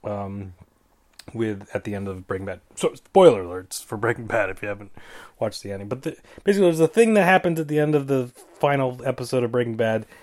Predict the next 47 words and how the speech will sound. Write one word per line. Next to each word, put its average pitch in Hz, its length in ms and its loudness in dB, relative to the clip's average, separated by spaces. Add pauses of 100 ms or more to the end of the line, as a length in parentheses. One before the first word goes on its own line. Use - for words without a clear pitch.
(160)
and 110 220 -8
Jesse 147 380 -4
was 127 280 2
somewhere 135 760 0 (120)
before 127 460 -2
all 117 200 -2
this, 104 480 -10
and 113 220 -6
you 110 80 -6
find 113 280 -4
out 110 260 -8
exactly 131 360 -4
what 117 160 -2
happened 113 300 -4
with 110 140 -4
all 107 160 -4
that. 92 340 -12 (840)
Or, 127 180 -2
or 160 160 8
more 143 300 4
so 110 220 -2
what 101 120 -2
happened 101 320 -4
with 92 200 -12
that. 95 320 -10 (160)
And 120 260 -4
then 110 460 -2 (480)
you 117 100 -10
find 110 220 -2
out 107 80 -4
what 104 80 -8
happens 104 340 -6
after 107 400 -6
that 101 180 -6
whole 104 140 -6
thing 104 160 -8
goes 98 220 -8
down 95 260 -10
and 95 140 -12
what 95 80 -8
happens 95 340 -12
with 87 140 -18
Jesse. 95 380 -16
It, 165 120 -12
it's, 170 300 -10
it's 220 240 -4
good. 208 500 6